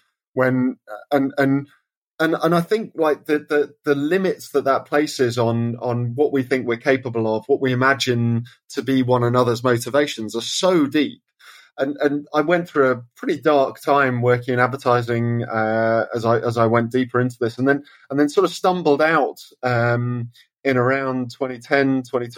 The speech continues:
twenty eleven, and, and started to try and find other more constructive questions to work with.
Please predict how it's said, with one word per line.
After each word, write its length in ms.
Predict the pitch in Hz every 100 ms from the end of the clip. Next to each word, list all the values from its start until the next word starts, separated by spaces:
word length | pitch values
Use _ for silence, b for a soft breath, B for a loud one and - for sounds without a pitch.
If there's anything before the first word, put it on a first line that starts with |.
| - -
twenty 180 | 131
eleven, 540 | 123 131 127 110 104 - -
and, 220 | 123 127
and 120 | 135 123
started 580 | - 165 175 170 160 -
to 320 | 147 131 123 b b _
try 320 | - 165 170
and 160 | 170 151
find 520 | - 151 143 139 135 -
other 380 | 135 143 151 120
more 240 | 123 127 123
constructive 600 | 123 120 170 - - -
questions 500 | 123 110 - 110 -
to 80 |
work 240 | 110 110 -
with. 180 | 85